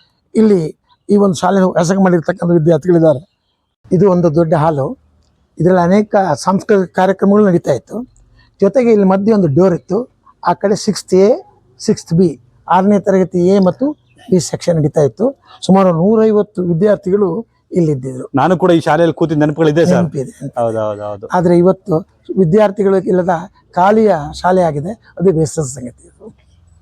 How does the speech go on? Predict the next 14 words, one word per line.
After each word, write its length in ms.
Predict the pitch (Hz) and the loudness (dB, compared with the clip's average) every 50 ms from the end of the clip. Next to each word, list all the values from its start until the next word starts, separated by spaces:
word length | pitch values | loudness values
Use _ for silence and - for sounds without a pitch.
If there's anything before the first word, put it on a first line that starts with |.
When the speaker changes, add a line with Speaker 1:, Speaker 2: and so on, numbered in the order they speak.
| _ _ _ - - - - - - - - - - - - - - - - - - - - - - - - - - - - - - - | _ _ _ -20 -20 -20 -20 -20 -20 -20 -20 -20 -20 -20 -20 -20 -20 -20 -20 -20 -20 -20 -20 -20 -20 -18 -18 -18 -20 -20 -18 -16 -4 0
Speaker 1:
ಇಲ್ಲಿ 440 | - 190 214 220 196 180 180 226 - _ _ _ _ _ _ _ _ _ _ _ - | 2 2 4 4 2 0 -2 -4 -8 _ _ _ _ _ _ _ _ _ _ _ -2
ನಾವು 500 | 175 175 170 170 165 160 165 185 240 - _ _ _ _ _ - - | 0 2 2 2 0 -2 -4 -6 -12 -16 _ _ _ _ _ -10 -4
ಮೊದಲು 320 | 170 170 165 156 160 156 160 | -2 0 0 2 2 2 2
ಅಶ್ವತ್ಥ 340 | 151 - - - 202 208 180 | 0 0 -2 -2 0 0 0
ಮರ 80 | 165 | 0
ಇತ್ತು, 500 | 156 143 127 - - 190 247 277 - _ _ _ _ _ _ _ - | 0 0 -2 -2 -2 -2 -2 -2 -4 _ _ _ _ _ _ _ 0
ಇಲ್ಲಿ 200 | 185 180 165 135 | 2 2 2 2
ದೀಪೋತ್ಸವನು 480 | 202 208 - 233 226 - - 214 214 202 | 2 2 0 0 -2 0 0 0 0 0
ಮಾಡ್ತಾ 260 | 175 151 - - 147 | 0 -2 -2 -4 -4
ಇದ್ವು. 220 | 120 - - - | -4 -6 -8 -12
Speaker 2:
ಹೌದು, 640 | - _ _ _ _ _ _ _ _ _ _ - 135 | -14 _ _ _ _ _ _ _ _ _ _ -4 -2
Speaker 1:
ಹಾಗೆ 160 | - 180 202 | -2 0 0
Speaker 2:
ಹೌದು. 140 | 226 226 220 | 0 0 0
Speaker 1:
ಚಂದ್ರಕ-, 600 | 214 220 226 214 208 202 - - 220 202 196 | 0 2 2 0 0 -2 -4 -6 -6 -6 -8